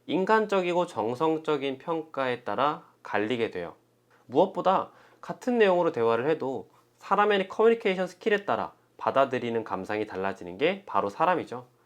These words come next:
그래서 채용은 항상 큰 휴먼 에러를 가지고 있습니다. 그럼 이 주제를 왜 말한 걸까요? 첫째,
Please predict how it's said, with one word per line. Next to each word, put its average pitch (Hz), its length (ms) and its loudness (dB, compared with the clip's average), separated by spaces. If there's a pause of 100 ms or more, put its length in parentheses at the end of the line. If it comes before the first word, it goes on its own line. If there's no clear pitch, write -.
(220)
그래서 113 300 -6
채용은 185 360 0
항상 156 360 0 (440)
큰 208 300 -4
휴먼 202 360 -2
에러를 113 340 0
가지고 98 360 -8
있습니다. - 400 -18 (580)
그럼 143 200 -4
이 185 160 -4
주제를 185 480 2
왜 117 200 4
말한 104 300 0
걸까요? 107 460 -12 (520)
첫째, - 380 -4